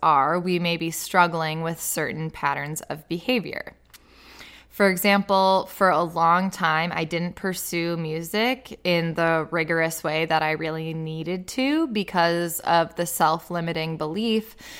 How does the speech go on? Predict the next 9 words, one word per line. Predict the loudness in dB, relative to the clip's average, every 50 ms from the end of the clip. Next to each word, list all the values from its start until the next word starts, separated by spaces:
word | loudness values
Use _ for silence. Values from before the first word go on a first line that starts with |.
| -16 -18 -18 -6 0
that | 2 2 2
was | 2 -2 -6
put | -8 -2 0 0 0 2 2
on | 4 4 6 6 6 4
me | 4 2 2 2 0 0
and | -2 -2 -2 -2 0 0
many | 0 -2 -2 -2 -2 -2 -4 -4 -6 -8 -14 -8
creative | -4 -2 0 0 0 -2 -6 -6
children | -6 -6 -6 -6 -6 -8 -6 -6 -2 0 0 0 0